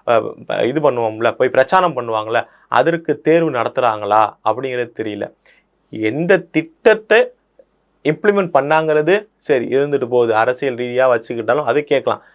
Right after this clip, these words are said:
ஆனா தாய் மாணவரா முதல்வர் அவர்களை எந்த திட்டத்தை இம்ப்ளிமெண்ட் பண்ணால, இது எப்படி டி என் பி எஸ் சி எக்ஸாம்ல இது ஒரு கேள்வியா நம்ம கன்சிடர் பண்ண முடியும் அப்படிங்கிறது தெரியல. இதே டி என் பி எஸ் சி குரூப் ஒன் எக்ஸாம்ல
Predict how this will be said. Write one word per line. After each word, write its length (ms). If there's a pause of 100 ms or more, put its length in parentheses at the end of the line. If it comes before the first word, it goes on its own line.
(180)
ஆனா 220
தாய் 380
மாணவரா 400
முதல்வர் 380
அவர்களை 320
எந்த 260
திட்டத்தை 540
இம்ப்ளிமெண்ட் 400
பண்ணால, 400 (260)
இது 220
எப்படி 480
டி 180
என் 160
பி 80
எஸ் 60
சி 140
எக்ஸாம்ல 440
இது 120
ஒரு 240 (160)
கேள்வியா 420
நம்ம 360
கன்சிடர் 600
பண்ண 260
முடியும் 440
அப்படிங்கிறது 440
தெரியல. 220 (240)
இதே 280
டி 240
என் 180
பி 100
எஸ் 100
சி 100
குரூப் 340 (180)
ஒன் 180
எக்ஸாம்ல 760